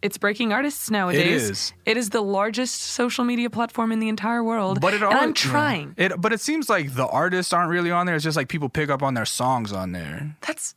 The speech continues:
Speaker 1: that's my conflicting inner battle.
Speaker 2: Yeah.
Speaker 1: Because I had a song do really great on TikTok.
Speaker 2: Right.
Speaker 1: And obviously hope many more of my songs do really great on
Speaker 2: Sure.
Speaker 1: TikTok. And, um,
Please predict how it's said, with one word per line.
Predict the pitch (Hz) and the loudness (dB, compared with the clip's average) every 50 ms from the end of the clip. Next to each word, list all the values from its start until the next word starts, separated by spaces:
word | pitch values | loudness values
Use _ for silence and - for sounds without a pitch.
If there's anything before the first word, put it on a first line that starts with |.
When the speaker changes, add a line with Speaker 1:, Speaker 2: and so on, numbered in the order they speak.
| _ - | _ -2
Speaker 1:
that's | - 277 285 285 - - | -2 -2 -2 -2 -2 0
my | 330 330 339 | 0 0 0
conflicting | 330 - 311 311 277 - - 262 269 262 - - 262 247 226 | 0 -2 -4 -4 -4 -2 -2 -2 -2 -2 -4 -4 -2 -2 -2
inner | 208 208 202 190 | 0 -2 -2 -2
battle. | 180 - 185 165 165 160 - 135 - - | -2 -2 -2 0 -2 -2 -4 -6 -6 -4
Speaker 2:
Yeah. | 226 233 233 220 208 190 92 95 127 - _ | -2 -2 -2 -2 -2 -4 -6 -8 -12 -12 _
Speaker 1:
Because | - 233 226 - 226 233 226 220 220 208 - - - _ _ _ _ _ _ _ - - | -6 -4 -2 0 0 0 0 0 -2 -4 -6 -10 -12 _ _ _ _ _ _ _ -2 0
I | 214 233 233 - _ _ _ _ _ _ _ _ _ _ _ _ _ _ - - | 2 2 0 -2 _ _ _ _ _ _ _ _ _ _ _ _ _ _ -4 -2
had | 240 247 269 | 0 2 2
a | 285 | 0
song | 277 - 240 208 214 220 | 0 0 0 0 0 0
do | 202 220 214 | 0 0 0
really | 185 190 190 196 220 | 0 0 0 0 -2
great | 208 - - 170 175 - | -2 0 0 0 0 0
on | - 180 175 | 0 -2 -2
TikTok. | - - 165 - - 160 151 175 - - - | -2 -4 -4 -2 0 0 0 0 -2 -6 -6
Speaker 2:
Right. | 120 110 107 110 107 101 101 - - _ _ - | -6 -4 -2 -2 -4 -6 -8 -12 -18 _ _ -4
Speaker 1:
And | - 190 190 185 185 - | -2 0 0 0 0 0
obviously | - - 196 196 196 202 208 208 202 - - 208 202 196 196 190 190 190 - _ _ _ _ _ _ - | 0 0 0 0 0 -2 -2 -2 -4 -4 -2 -2 0 0 0 -2 -2 -4 -8 _ _ _ _ _ _ -16
hope | - - - - 196 190 - _ _ _ _ _ _ _ _ _ _ _ _ - | -12 -6 -2 -2 -2 -2 -4 _ _ _ _ _ _ _ _ _ _ _ _ -2
many | 202 208 214 208 202 208 | 0 0 2 2 0 0
more | 208 202 202 202 196 | 0 2 2 0 0
of | 185 - | 0 0
my | 180 175 | 0 0
songs | 170 - 175 165 165 170 165 | 0 0 0 0 0 0 0
do | 147 165 160 | 0 0 0
really | 165 170 156 165 | 0 0 0 0
great | 160 - 196 180 185 | 2 2 2 4 4
on | 180 170 | 2 2
Speaker 2:
Sure. | 143 - | 2 2
Speaker 1:
TikTok. | - 185 - - 175 160 160 160 - - - - - - - - - - - - - - - - - - _ - | 0 -2 -2 0 0 0 0 0 -4 -8 -14 -16 -16 -16 -14 -14 -14 -16 -16 -16 -18 -20 -20 -20 -20 -14 _ -2
And, | 240 240 247 | 0 0 2
um, | 262 262 262 262 262 254 254 254 247 254 | 2 0 0 0 0 0 -2 -2 -4 -6